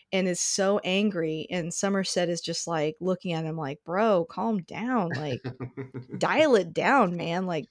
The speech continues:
Speaker 1: figure that out." 'Cause he does
Speaker 2: Yeah.
Speaker 1: that the whole movie. Even there's that one scene where he gets frustrated just reading. <laughs> Like, it's like, man, you know,
Speaker 2: <laughs> Yeah.
Speaker 1: he's, he's just like, all he
Speaker 2: He's
Speaker 1: cares
Speaker 2: like
Speaker 1: about is action, no th-, thinking, you know?
Speaker 2: Yeah.
Speaker 1: Yeah,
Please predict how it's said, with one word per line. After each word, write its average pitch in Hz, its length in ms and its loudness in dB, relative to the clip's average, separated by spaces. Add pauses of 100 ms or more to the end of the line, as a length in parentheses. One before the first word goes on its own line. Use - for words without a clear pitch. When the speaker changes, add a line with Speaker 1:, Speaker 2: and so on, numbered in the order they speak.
Speaker 1:
figure 294 340 4
that 151 180 4
out." 208 440 4 (300)
'Cause 214 180 4
he 233 120 4
does 226 220 6
Speaker 2:
Yeah. - 0 -
Speaker 1:
that 294 180 6
the 220 80 6
whole 233 140 8
movie. 214 300 4
Even 233 220 6 (380)
there's 220 180 4
that 202 160 10
one 208 180 2
scene 202 240 -2
where 196 80 2
he 196 100 0
gets 196 180 2
frustrated 202 600 2
just 196 220 -4
reading. 196 720 0
<laughs> 640 60 -18 (220)
Like, - 320 -2 (540)
it's - 180 -8
like, 175 220 -2
man, 180 500 -2
you 175 80 -2
know, 165 420 -2
Speaker 2:
<laughs> - 100 -6
Yeah. - 200 6
Speaker 1:
he's, 294 240 8
he's 262 280 4
just - 360 2
like, 233 380 6 (580)
all 233 220 10
he 311 180 2
Speaker 2:
He's - 120 4
Speaker 1:
cares 247 220 10
Speaker 2:
like - 20 2
Speaker 1:
about 208 280 4
is 196 160 0
action, 190 580 0
no 202 380 6
th-, - 120 -8 (540)
thinking, 208 500 6
you 190 100 0
know? 190 260 0
Speaker 2:
Yeah. - 20 0
Speaker 1:
Yeah, 180 340 0